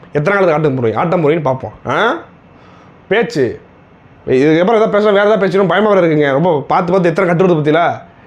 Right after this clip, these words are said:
அதெல்லாம் நான் ஏதாவது பேசியிருப்பேன். <laughs> கட் பண்ணிட்டாப்ல எடிட்டர். ப்ரோ, உங்களே இதை பத்தி இவ்வளவு கருத்து என்னங்கிறத சொல்லுங்க. உஷாரணி, கொஞ்சம் ஐம்புலங்க அடக்கிட்டு ஒழுங்கா மரியாதையா பேசி பழகுங்க.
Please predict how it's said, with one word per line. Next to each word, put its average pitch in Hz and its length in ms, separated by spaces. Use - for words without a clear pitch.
அதெல்லாம் 156 640
நான் 131 120
ஏதாவது 160 260
பேசியிருப்பேன். 160 420
<laughs> 208 400
கட் - 0
பண்ணிட்டாப்ல 175 280
எடிட்டர். 151 420
ப்ரோ, 190 120
உங்களே 202 180
இதை 185 60
பத்தி 165 160
இவ்வளவு 160 140
கருத்து 160 200
என்னங்கிறத 151 200
சொல்லுங்க. 156 420
உஷாரணி, 208 460
கொஞ்சம் 143 320
ஐம்புலங்க 180 560
அடக்கிட்டு 160 540
ஒழுங்கா 220 340
மரியாதையா 233 480
பேசி 165 300
பழகுங்க. 135 500